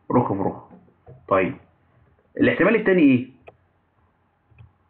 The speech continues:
لو طلبت الرخ بالملك، لو جيت طلبت الرخ بالملك، الأبيض يلعب إيه؟ هيرقي عادي وزير،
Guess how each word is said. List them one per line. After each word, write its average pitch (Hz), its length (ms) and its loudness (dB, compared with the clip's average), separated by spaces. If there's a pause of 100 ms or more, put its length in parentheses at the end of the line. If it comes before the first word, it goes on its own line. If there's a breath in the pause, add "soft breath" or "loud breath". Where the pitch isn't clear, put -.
(1900)
لو 139 160 2
طلبت 175 300 0
الرخ - 260 0
بالملك، 123 580 0 (440)
لو 110 160 2
جيت 180 180 0
طلبت 175 240 0
الرخ 135 200 0
بالملك، 107 420 -2 (600)
الأبيض 147 260 4
يلعب 139 300 2
إيه؟ 110 180 -6 (600)
هيرقي 113 360 0
عادي 120 520 -2 (260)
وزير، 113 500 0